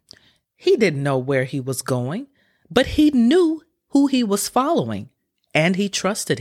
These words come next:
him. He lived in tents. He lived in limbo for years. This took faith, an enduring faith,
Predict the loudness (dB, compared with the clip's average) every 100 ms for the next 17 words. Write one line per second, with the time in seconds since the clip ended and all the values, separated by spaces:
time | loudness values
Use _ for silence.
0 | -6 -12 -14 _ _ _ _ _ -2 0
1 | 2 2 2 -4 -6 -4 0 0 -2 -6
2 | -6 -8 _ _ _ 0 2 4 2 2
3 | 2 2 2 0 -2 -4 -8 _ -6 -6
4 | -4 -2 -2 -4 -6 -8 -8 _ _ _
5 | _ 0 0 0 -4 -2 0 0 -2 -10
6 | -20 _ _ _ _ 0 2 2 0 2
7 | 2 2 0 0 -2 -2 -8 -20